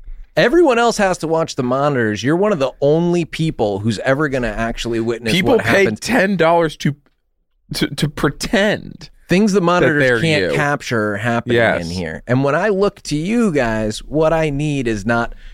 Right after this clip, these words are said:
Speaker 1: when I look back at my son, I want him diagonal. When I look at you, I actually want you straight on, so I know that I'm safe.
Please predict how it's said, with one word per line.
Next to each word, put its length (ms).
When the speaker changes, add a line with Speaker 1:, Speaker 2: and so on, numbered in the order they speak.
Speaker 1:
when 160
I 80
look 180
back 240
at 60
my 120
son, 360
I 80
want 180
him 100
diagonal. 760
When 160
I 80
look 300
at 120
you, 360
I 140
actually 500
want 360
you 160
straight 460
on, 340
so 220
I 160
know 240
that 140
I'm 160
safe. 640